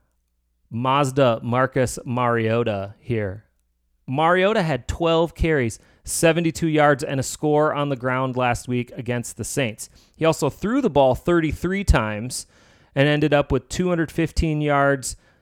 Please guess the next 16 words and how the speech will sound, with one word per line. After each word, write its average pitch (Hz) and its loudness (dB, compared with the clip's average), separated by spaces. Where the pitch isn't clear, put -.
through 170 0
the 156 2
air. 123 0
No 202 0
passing 196 0
touchdowns, 156 0
but 143 -6
no 147 -2
picks - -6
either. 120 -4
He, 135 -6
he 135 -4
played 135 -2
it 139 -2
pretty 143 -4
safe. - -4